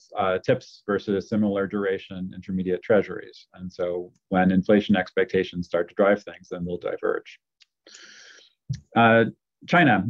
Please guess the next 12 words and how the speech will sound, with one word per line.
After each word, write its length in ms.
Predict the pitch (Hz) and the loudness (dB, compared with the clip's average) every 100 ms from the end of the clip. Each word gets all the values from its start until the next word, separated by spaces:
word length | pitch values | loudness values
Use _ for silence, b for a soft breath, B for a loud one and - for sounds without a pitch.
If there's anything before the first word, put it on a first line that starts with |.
| - | -2
uh, 180 | 131 123 | 2 4
just 220 | 127 139 | 6 4
to 220 | 151 135 127 | 4 4 4
bring 260 | 110 135 | 4 4
up, 240 | 120 117 - _ - | 4 0 -4 _ -6
uh, 160 | 110 110 | -2 -2
China, 420 | - 160 156 156 147 | 0 0 2 0 -4
which 300 | 127 117 107 | 0 0 0
is 400 | 117 113 107 _ _ | 0 0 -2 _ _
something 440 | - 120 123 117 110 | -6 -4 -4 -2 0
that 320 | 104 104 107 - | 0 0 -4 -10
we 460 | 110 107 107 107 | -8 -4 -2 -4